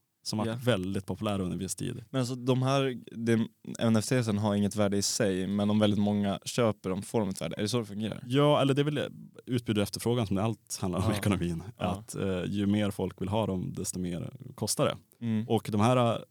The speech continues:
Speaker 1: bilderna, och det är ju egentligen bara en digital bild, vilket är ju hur dumt som helst.
Speaker 2: Ja, det är ju, det är konstigt
Speaker 1: Väldigt
Speaker 2: hur
Speaker 1: konstigt, men
Speaker 2: internet
Speaker 1: sam-,
Speaker 2: fungerar,
Speaker 1: ja, exakt.
Speaker 2: kanske.
Speaker 1: Men samtidigt är det ju så mycket annat. Alltså pengar, om man kollar på pengar,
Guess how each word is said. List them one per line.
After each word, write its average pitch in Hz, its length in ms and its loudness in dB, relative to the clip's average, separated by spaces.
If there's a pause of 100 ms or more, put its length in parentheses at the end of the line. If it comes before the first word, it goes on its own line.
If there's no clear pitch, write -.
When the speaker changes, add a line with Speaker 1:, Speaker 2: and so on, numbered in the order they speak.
(120)
Speaker 1:
bilderna, 107 480 -2
och 87 80 0
det 107 100 4
är 107 80 4
ju 135 360 4
egentligen 98 440 0
bara 92 180 -2
en 90 80 -4
digital 90 380 -4
bild, 117 300 -2
vilket 90 240 -6
är 87 60 -2
ju 92 160 -2
hur 92 160 0
dumt 87 200 -4
som 90 100 -8
helst. - 400 -6
Speaker 2:
Ja, 120 60 -4
det 131 120 0
är 143 100 2
ju, 127 220 -2 (380)
det 107 60 0
är 131 40 2
konstigt 143 640 0
Speaker 1:
Väldigt 147 380 4
Speaker 2:
hur - 40 -14
Speaker 1:
konstigt, 139 180 4
men 151 100 0
Speaker 2:
internet 135 140 6
Speaker 1:
sam-, 160 200 4
Speaker 2:
fungerar, 123 400 -4
Speaker 1:
ja, 139 160 2
exakt. 120 200 -2
Speaker 2:
kanske. - 120 -8
Speaker 1:
Men 123 80 0
samtidigt 143 520 -2
är 131 40 0
det 120 60 0
ju 113 60 0
så 120 120 -2
mycket 117 220 -2
annat. 120 320 -4
Alltså - 160 -6
pengar, 131 440 -2
om 107 60 0
man 110 80 -2
kollar 107 160 -4
på 98 80 -6
pengar, 139 580 0